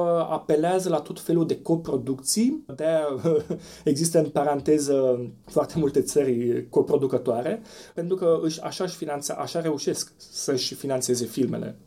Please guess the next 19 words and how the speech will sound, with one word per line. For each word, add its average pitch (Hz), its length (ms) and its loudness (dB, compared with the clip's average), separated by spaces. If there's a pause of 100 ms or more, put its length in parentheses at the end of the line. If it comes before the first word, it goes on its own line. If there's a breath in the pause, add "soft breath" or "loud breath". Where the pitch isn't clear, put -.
Însă 156 680 0 (100)
există 190 840 2
o, 160 120 2 (480)
o 160 180 0
oarecare 175 500 -2
școală 165 420 -2 (120)
tânără 139 580 4
și 170 640 -2 (240 loud breath)
nu 170 200 2
de 190 160 4
subiecte 147 680 -2
sau 135 380 2
de, 127 500 4
de 127 440 2
producții 139 480 -2
bune 135 300 0
duc 127 200 -2
ei 123 100 0
lipsă, 113 460 -2